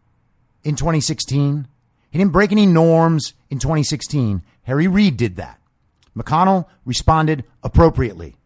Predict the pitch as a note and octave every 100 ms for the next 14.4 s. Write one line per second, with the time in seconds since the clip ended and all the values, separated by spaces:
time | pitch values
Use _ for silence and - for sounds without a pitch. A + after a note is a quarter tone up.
0 | _ _ _ _ _ C#3+ - F#3 G#3 D#3
1 | E3+ D#3+ D3 C#3+ B2 D3 C#3+ D#3 D#3 D3
2 | A#2 - D#3+ E3 - _ _ - D#3+ -
3 | C3+ G#2 G2 _ _ _ _ _ _ _
4 | - C#3 C#3 D3+ A#2+ - - G#3+ A3+ G#3
5 | D#3 E3 D3 A2 D#3 D3+ C3+ A#2 A#2 A2
6 | G2 - _ _ _ - C#3 G3 E3+ _
7 | _ - D3 B2 F3 G3 F3+ - - A2+
8 | A#1 A#1 _ _ _ _ _ _ _ _
9 | _ _ _ _ _ _ _ _ _ _
10 | _ _ _ _ _ _ _ _ _ _
11 | _ _ _ E3+ F#3 A3 G#3+ F#3+ - F3+
12 | B3+ C#4+ G#3+ - B2+ A#2 A2 G#2+ A2+ G2+
13 | - - _ _ _ _ _ _ _ _
14 | F3 G#3 F#3